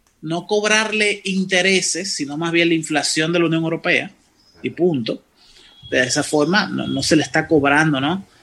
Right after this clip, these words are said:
Eh, no se le está dando algo oneroso al Reino Unido, y aún así el Reino Unido no ha querido, no ha estado de acuerdo con las negociaciones. Entonces, eh, obviamente que se van a ir al traste,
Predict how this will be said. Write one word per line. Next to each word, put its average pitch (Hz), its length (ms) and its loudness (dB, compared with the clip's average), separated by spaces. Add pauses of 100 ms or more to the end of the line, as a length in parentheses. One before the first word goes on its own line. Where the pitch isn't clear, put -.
(300)
Eh, 127 520 -2
no 139 100 -4
se 165 120 2
le 143 80 2
está 156 180 2
dando 147 360 4
algo 143 320 2
oneroso 147 840 2 (480)
al 131 520 0
Reino 151 280 2
Unido, 156 420 2 (480)
y 175 160 4
aún 180 260 2
así 208 280 0
el 214 100 0
Reino 170 220 -6
Unido 156 260 -8
no 156 100 -8
ha 196 80 -10
querido, 123 400 -6 (380)
no 143 160 -4
ha 139 40 -4
estado 147 400 -4
de 135 80 -6
acuerdo 139 380 -8
con 135 120 -6
las 131 100 -4
negociaciones. 135 840 -2
Entonces, - 1000 -2 (460)
eh, 143 260 0
obviamente 190 840 2
que 185 80 -2
se 175 140 -2
van 156 180 -2
a 151 80 -4
ir 139 100 -4
al 131 100 -6
traste, 113 400 -10